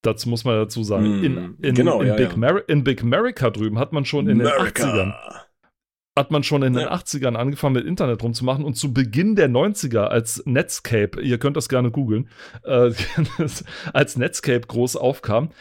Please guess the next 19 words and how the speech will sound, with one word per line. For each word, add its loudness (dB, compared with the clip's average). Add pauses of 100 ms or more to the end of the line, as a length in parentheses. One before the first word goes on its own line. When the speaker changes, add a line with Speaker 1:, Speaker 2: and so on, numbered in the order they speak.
(160)
Speaker 1:
war 4
das 2
schon 0
zweiundneunzig, 0
dreiundneunzig, -2
war 4
das -2
im -2
Grunde 0
schon -2
so -2
ein 2
Riesending -2
eigentlich -4
oder 0
richtig -6
voll 0
am -2
Starten, -4